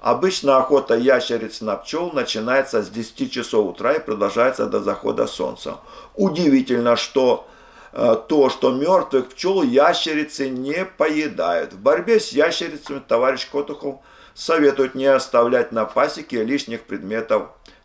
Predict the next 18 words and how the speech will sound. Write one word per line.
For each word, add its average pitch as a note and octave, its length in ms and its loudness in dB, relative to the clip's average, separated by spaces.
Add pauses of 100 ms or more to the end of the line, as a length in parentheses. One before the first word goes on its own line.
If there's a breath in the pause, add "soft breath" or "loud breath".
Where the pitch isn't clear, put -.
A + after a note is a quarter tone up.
(120)
камней, C3+ 580 0
соломы A#2+ 680 0
и E3+ 180 -4
так G2+ 340 0
далее, D3+ 300 0
что B2 200 -6
могло A2+ 400 0
быть A2+ 220 -4 (100)
слу-, G#2+ 540 -8
служить A2 560 -6
убежищем A#2 720 -2
для G#2+ 140 0
ящериц. D#2 720 -6 (320 loud breath)
Следует F#3+ 500 2
также D#3 300 4
оберегать B2 720 2
некоторых A#2+ 720 0
птиц F#3 400 -8